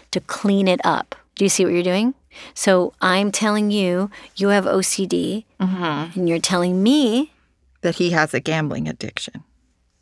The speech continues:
Speaker 1: Exactly. So what I think we can do to connect you, to have you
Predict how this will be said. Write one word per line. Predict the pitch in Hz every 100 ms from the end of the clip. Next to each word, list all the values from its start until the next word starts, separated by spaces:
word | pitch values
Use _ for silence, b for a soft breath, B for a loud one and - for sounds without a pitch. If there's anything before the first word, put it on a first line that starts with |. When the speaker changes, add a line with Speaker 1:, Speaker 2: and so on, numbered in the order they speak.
| -
Speaker 1:
Exactly. | 175 - 165 165 160 - 156 - b b b b
So | - - 190
what | 202
I | 247 294
think | 302 254
we | 220
can | 202 208
do | 190 185 175 - -
to | 170 147 175 - _ _ _ _ _ -
connect | - 175 190 214 -
you, | 220 220 226 - -
to | - 180 175 175 - _ _ _
have | - - - - 208 202
you | 202 196 180 -